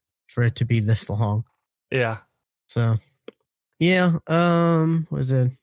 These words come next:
Speaker 1: I don't watch a lot of, lot of movies though lately for whatever reason.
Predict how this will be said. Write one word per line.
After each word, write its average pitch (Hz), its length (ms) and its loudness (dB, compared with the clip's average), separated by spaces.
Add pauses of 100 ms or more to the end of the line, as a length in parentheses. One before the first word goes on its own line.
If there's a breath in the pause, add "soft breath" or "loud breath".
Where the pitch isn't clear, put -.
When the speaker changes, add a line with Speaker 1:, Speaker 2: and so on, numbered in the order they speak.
(380)
Speaker 1:
I 196 60 -4
don't 220 220 2
watch 131 280 0
a 92 60 -4
lot 110 180 -2
of, 113 180 -8 (480)
lot 139 180 0
of 131 80 4
movies 120 480 0
though 120 320 0 (180)
lately 120 720 0 (480)
for 131 160 0
whatever 123 360 2
reason. 123 480 2